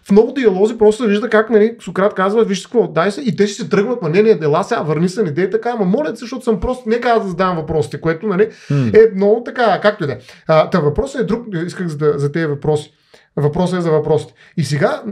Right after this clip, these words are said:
Speaker 1: това е нашата задача, защото ние използваме изкуствен интелект в, а, Лексебра. Нашата задача е как да поискаме от изкуствения интелект да формулира въпроса, знаейки практиката на В К С,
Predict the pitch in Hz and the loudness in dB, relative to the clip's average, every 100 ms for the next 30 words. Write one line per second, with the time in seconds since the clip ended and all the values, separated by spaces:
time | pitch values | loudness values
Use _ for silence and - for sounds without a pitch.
0 | - 185 220 208 208 185 151 175 208 175 | -6 -4 -2 -4 -4 -4 -4 -4 -6 -6
1 | 180 185 170 190 190 165 143 156 143 139 | -4 -4 -2 -2 -2 -2 -4 -4 -2 -2
2 | 131 127 127 127 113 - 131 127 131 131 | -2 -4 -4 -6 -8 -6 -4 -4 -4 -4
3 | 120 - 139 156 240 - _ _ _ - | -6 -2 -2 -2 -8 -12 _ _ _ -2
4 | 247 285 233 185 185 185 269 247 196 247 | -2 -2 -2 -2 -2 -4 -6 -4 -4 0
5 | 220 - - _ _ _ _ _ _ _ | 0 0 -6 _ _ _ _ _ _ _
6 | - 165 202 - 285 208 202 226 147 156 | -6 -2 -2 -2 -4 -4 -4 -6 -6 -6
7 | - 185 - 208 170 139 139 190 151 - | -6 -6 -2 -2 0 -2 -2 -2 -4 -4
8 | 160 147 160 208 190 147 147 165 160 147 | -2 0 2 2 2 0 -4 -6 -6 -8
9 | 190 220 _ 160 139 175 190 185 180 185 | -10 -14 _ -4 0 0 -2 -4 -4 -4
10 | - 160 143 - 151 143 143 143 113 208 | -6 -6 -6 -10 -4 0 0 -2 -8 -10